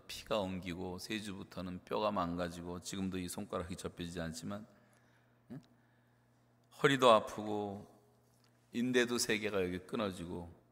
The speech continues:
발가락은 열 발가락이 다 동상이 찾아오고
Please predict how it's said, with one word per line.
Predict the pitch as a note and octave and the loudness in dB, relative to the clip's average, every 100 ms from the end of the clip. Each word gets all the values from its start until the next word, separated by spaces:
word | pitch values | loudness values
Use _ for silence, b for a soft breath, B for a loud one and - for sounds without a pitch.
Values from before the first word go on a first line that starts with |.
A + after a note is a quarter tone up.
| _ _ _ _ _ _ - | _ _ _ _ _ _ -4
발가락은 | F#2 F#2 G2+ F2+ F#2 F2+ | -4 0 4 4 2 0
열 | F2 E2+ | 0 0
발가락이 | F2 F2 E2+ E2 E2 E2+ | -2 -2 -2 -2 -4 -8
다 | E2 D#2 D#2+ D#2+ - | -6 -4 -4 -8 -10
동상이 | E2+ E2 D#2+ D#2 | -8 -4 -4 -6
찾아오고 | - G2 F#2+ D#2+ D#2 D#2 | -8 -8 -6 -6 -8 -12